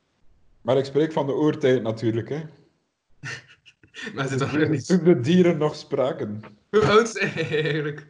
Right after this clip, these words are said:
Speaker 1: Oh, vraag dat niet, hè, aan de
Speaker 2: Ja,
Speaker 1: schrijver.
Speaker 2: dat is hij zo oud zit, omdat ik benieuwd ben hoe oud hij zit, maar hij ziet er zo oud er nog niet uit.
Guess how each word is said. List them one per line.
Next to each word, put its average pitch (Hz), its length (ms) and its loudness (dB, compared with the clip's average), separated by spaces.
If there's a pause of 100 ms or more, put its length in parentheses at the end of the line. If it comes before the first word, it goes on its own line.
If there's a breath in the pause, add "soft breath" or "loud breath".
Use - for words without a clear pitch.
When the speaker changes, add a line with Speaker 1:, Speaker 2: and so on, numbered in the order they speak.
Speaker 1:
Oh, 123 300 2
vraag 131 260 2
dat 117 160 0
niet, 107 140 -2
hè, 110 80 -4
aan 131 120 -6
de 139 60 -10
Speaker 2:
Ja, - 60 -12
Speaker 1:
schrijver. 175 280 0
Speaker 2:
dat 196 120 2
is 240 140 4
hij 247 120 2
zo 226 100 2
oud 214 260 2
zit, 277 160 -6
omdat 208 220 -4
ik 185 80 -12
benieuwd 208 280 -4
ben 190 200 0
hoe 175 100 -4
oud 226 120 -2
hij 190 180 2
zit, 190 200 -2
maar 202 100 -8
hij 160 80 -8
ziet 196 100 -10
er 156 80 -8
zo 156 240 -4
oud 196 280 -4
er 170 100 -6
nog 160 120 -4
niet 143 120 -6
uit. 202 300 -8